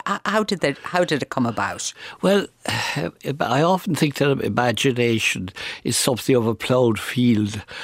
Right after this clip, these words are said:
Speaker 2: and you never know when the seed has been set. But in fact, when I'd attend mass with my parents, uh, growing up in the forties, uh, I'd, I'd hear the story of Martha and Mary, and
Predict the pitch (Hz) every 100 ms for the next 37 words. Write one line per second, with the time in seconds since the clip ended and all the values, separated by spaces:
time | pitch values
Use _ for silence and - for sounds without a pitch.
0 | - 110 107 123 135 135 139 127 127 123
1 | 110 113 - 135 110 101 92 110 98 -
2 | 135 107 - - - - - 139 139 117
3 | 156 147 - - 131 139 147 143 - -
4 | - 131 104 117 113 - - 107 - 113
5 | 104 - 107 107 110 107 - - - -
6 | - - 98 95 110 110 110 110 - 101
7 | 95 - 120 123 - 85 95 - - -
8 | - - - 113 120 117 - _ - -
9 | 120 - 127 143 - 202 185 180 - -
10 | 156 135 127 117 - 113 120 117 107 -
11 | 113 101 95 90 101 113 101 90 82 -
12 | - - - - 107 113 107